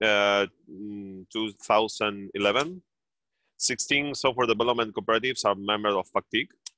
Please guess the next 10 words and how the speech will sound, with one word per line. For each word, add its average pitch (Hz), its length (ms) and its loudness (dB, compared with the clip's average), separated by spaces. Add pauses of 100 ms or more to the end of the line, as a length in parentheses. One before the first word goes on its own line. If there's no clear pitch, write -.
(880)
And 107 340 4
its 110 200 -2
members 135 560 2
are 113 120 4
dis-, 107 220 -10
distributed 117 640 -2
in 101 180 -6
different 104 460 0
regions 110 560 -2
of 95 80 -4